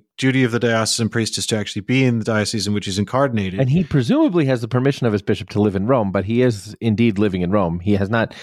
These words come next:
Speaker 1: Yeah.
Speaker 2: taken up an assignment for the Diocese of Koper.
Speaker 1: No, I, I can only assume because if he tried to, the local peasantry would surround the building and set fire to it. But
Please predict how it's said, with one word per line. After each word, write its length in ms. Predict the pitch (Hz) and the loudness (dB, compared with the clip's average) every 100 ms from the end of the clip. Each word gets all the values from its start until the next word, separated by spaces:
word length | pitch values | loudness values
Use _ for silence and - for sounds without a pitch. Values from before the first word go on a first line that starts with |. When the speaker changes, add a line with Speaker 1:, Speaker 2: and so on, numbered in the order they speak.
| - | -14
Speaker 1:
Yeah. 140 | 240 233 | -6 -2
Speaker 2:
taken 240 | 156 139 | 0 0
up 80 | 123 | -2
an 60 | 104 | -4
assignment 520 | 95 - 131 101 92 | -4 -2 0 0 -2
for 120 | 107 | -2
the 80 | 92 | 0
Diocese 420 | 87 85 - 82 | 0 -2 -2 -4
of 120 | 92 | -4
Koper. 400 | - 82 - 55 - - - - _ _ _ | -2 -2 -2 -8 -10 -20 -20 -20 _ _ _
Speaker 1:
No, 420 | 202 180 107 85 - _ - | -2 -2 -2 -6 -18 _ -8
I, 260 | 120 117 | -6 -2
I 40 | 110 | -2
can 160 | 143 | 0
only 260 | 135 139 127 | 0 2 2
assume 300 | 113 - 117 | 2 0 0
because 320 | 107 113 101 | -2 -4 -4
if 300 | 107 - - | -6 -10 -20
he 140 | 104 110 | -10 -8
tried 380 | - 139 131 123 | -4 0 0 -2
to, 400 | - 110 95 95 _ _ - | -2 -2 -2 -10 _ _ -20
the 240 | 120 120 | -6 0
local 300 | 120 120 117 | 2 2 0
peasantry 460 | - 123 117 120 120 | -2 -2 0 -2 0
would 140 | 107 98 | -2 0
surround 340 | 117 110 107 | 0 0 0
the 60 | 101 | 0
building 400 | 113 113 107 101 | 0 0 0 0
and 120 | 101 | -2
set 160 | - 95 | -4 -4
fire 320 | - 202 117 | 0 0 0
to 200 | - 165 | -4 -6
it. 120 | 175 - | -10 -12
But 140 | - | -14